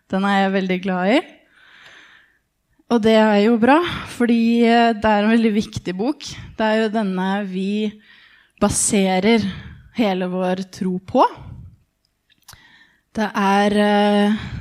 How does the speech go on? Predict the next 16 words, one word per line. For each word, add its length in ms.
den 400
som 360
liksom 280
forteller 560
oss 340
hvem 480
Gud 380
er, 460
og 140
hva 200
han 300
gjør, 500
og 120
hvem 220
vi 280
er. 500